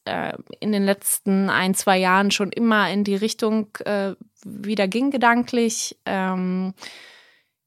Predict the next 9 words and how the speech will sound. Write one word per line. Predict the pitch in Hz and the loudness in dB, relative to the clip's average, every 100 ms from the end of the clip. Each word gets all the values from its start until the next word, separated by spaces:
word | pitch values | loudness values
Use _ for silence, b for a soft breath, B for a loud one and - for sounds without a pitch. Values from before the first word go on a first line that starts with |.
| _ - | _ 2
ja, | 202 170 | 6 6
und | - 226 220 - _ _ - | 6 4 4 2 _ _ 0
zur | 196 | 2
G-Z-S-Z-Family | 185 180 180 240 - 302 - 196 185 | 2 0 0 0 0 0 2 2 2
zu | 185 190 | -2 -4
kommen, | - 196 208 196 | 0 2 2 4
war | 185 180 170 _ _ _ - | 4 4 0 _ _ _ 0
auch | 208 214 214 - _ _ _ _ | 4 4 0 -12 _ _ _ _
sehr | 185 175 175 190 208 233 254 254 | -8 -6 -2 2 4 4 4 0